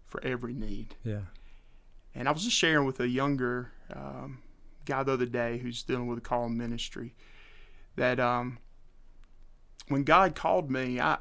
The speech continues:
Speaker 1: I'm certain that I heard his call.
Speaker 2: Mm-hmm.
Speaker 1: And I was certain that I, I heard the Lord say that he would provide for every need.
Speaker 2: Yeah.
Speaker 1: And God's been more than faithful.
Speaker 2: Right.
Speaker 1: I can remember telling someone after I surrendered in ministry, and they said, "Well, you need to make sure you have a backup plan.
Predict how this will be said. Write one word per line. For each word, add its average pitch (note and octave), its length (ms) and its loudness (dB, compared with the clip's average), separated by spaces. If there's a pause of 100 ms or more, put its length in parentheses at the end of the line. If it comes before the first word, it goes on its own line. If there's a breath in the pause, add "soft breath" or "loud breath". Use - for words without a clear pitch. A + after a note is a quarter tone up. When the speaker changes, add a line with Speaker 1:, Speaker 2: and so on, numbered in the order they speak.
(140)
Speaker 1:
I'm C3 540 -2 (140)
certain C3 1120 0 (120)
that C3+ 120 0
I C3 100 2
heard C3 260 2
his - 160 -2
call. C#3 480 -2 (100)
Speaker 2:
Mm-hmm. F#2+ 200 -4 (200 loud breath)
Speaker 1:
And D3+ 100 4
I D3+ 40 6
was D3 160 4
certain F3 540 6
that C#3 120 4
I, C3+ 300 4 (140)
I C3+ 400 -2 (240)
heard F3+ 380 -4
the C#3+ 80 -2
Lord C#3 360 -2
say C3 280 0
that B2+ 140 -4
he C3+ 80 -2
would B2+ 120 -4
provide B2 420 -4
for C3+ 140 -8
every B2 240 -6
need. A#2+ 380 -10
Speaker 2:
Yeah. G2+ 200 -2
Speaker 1:
And C3+ 80 0
God's D3 220 8
been C3+ 160 0
more C3+ 180 2
than A#2+ 160 -4
faithful. B2 500 -4 (120)
Speaker 2:
Right. G2+ 100 -2 (380 loud breath)
Speaker 1:
I C#3+ 80 6
can D3+ 120 4
remember D3 260 8
telling D3+ 280 6
someone C#3+ 240 4
after C#3+ 220 4
I B2+ 40 4
surrendered C#3 400 2
in C3 80 0
ministry, C3+ 420 0
and - 80 -6
they B2+ 60 -4
said, A#2 200 -2
"Well, A2+ 140 -6
you C#3+ 100 -2
need G#3 140 2
to G3 60 0
make F3+ 180 -2
sure - 160 -4
you E3+ 40 0
have E3 120 -2
a D3 60 -2
backup D3+ 480 0
plan. A2+ 440 -6